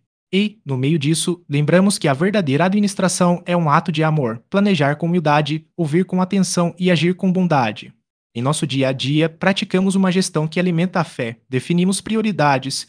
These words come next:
comunicamos com simplicidade e celebramos cada progresso, por menor que pareça. Não é sobre ter tudo perfeito,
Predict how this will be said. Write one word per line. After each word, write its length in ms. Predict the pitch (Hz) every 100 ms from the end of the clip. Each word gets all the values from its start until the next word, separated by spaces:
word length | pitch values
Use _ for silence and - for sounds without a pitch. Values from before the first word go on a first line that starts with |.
| _ _
comunicamos 580 | - 190 180 180 175 180
com 140 | 180
simplicidade 760 | 160 196 180 196 190 165 170 175
e 60 |
celebramos 560 | 175 202 190 151 170 -
cada 220 | 202 196
progresso, 580 | - 196 135 127 - 170 -
por 100 | 170
menor 340 | 170 156 143 165
que 140 | 165
pareça. 720 | - 143 131 107 - - 65 _ _ _ -
Não 160 | 139
é 60 | 202
sobre 320 | - 214 214
ter 220 | 220 220
tudo 200 | 220 160
perfeito, 680 | 151 170 190 156 120 113